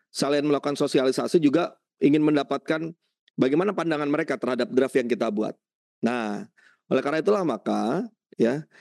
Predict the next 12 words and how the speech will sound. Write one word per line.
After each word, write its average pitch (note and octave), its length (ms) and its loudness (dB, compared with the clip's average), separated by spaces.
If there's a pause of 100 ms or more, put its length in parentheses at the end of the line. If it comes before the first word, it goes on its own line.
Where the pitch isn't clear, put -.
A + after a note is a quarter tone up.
(460)
eh, B2+ 160 2
tentunya F#3 720 4 (400)
jika D3+ 320 2
memang D3+ 320 0
ada C3 560 -2
pendapat B2+ 320 0
yang B2 80 0
berbeda B2 400 4
dari, G#2+ 400 2
eh, G#2+ 240 0
pihak A2 240 0
pemerintah, A2 800 0